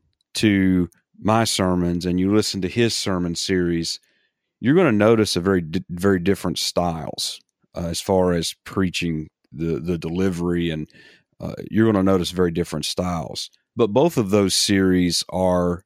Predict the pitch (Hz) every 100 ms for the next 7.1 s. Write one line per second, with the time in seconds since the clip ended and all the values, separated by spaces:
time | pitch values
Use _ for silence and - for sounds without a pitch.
0 | - - - - 95 90 87 87 85 -
1 | 76 95 90 - - _ _ _ _ _
2 | - - 120 110 98 - _ - - 123
3 | 175 - 123 113 131 - 98 90 - 95
4 | 85 95 87 110 117 - 107 98 87 117
5 | 107 95 87 92 101 90 62 82 92 87
6 | - 85 82 - - - 95 98 87 80
7 | 80